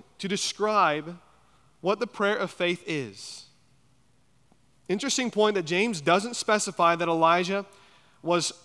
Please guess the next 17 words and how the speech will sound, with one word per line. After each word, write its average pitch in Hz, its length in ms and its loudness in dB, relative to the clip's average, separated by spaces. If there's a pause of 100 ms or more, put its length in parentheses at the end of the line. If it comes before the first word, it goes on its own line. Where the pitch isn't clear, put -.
was 160 180 -2
some 214 260 4
important, 233 840 -2 (840)
popular, 233 720 4
and 185 300 0
powerfully 240 580 6
used 233 540 -2
person 240 480 2 (480)
in 175 100 -6
the 170 60 -2
history 170 300 -2
of 196 60 0
the 190 80 -6
Jews, 214 400 -10
which 156 140 -8
he 208 80 -6
was. 208 460 -6